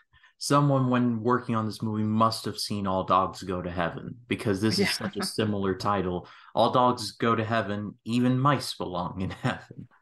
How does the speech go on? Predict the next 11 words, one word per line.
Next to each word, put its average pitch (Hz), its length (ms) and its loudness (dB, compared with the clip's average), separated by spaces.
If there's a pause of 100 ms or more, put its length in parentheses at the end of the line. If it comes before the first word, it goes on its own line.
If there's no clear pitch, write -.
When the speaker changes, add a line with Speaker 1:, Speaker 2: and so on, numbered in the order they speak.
(380)
Speaker 2:
Mm-hmm. 180 400 -4
This 233 200 2
is 208 120 0
better 156 400 0
than 139 160 -6
All 143 80 -4
Dogs 139 240 -6
Go - 100 -10
to - 80 -8
Heaven, 143 320 -4
though. - 300 -8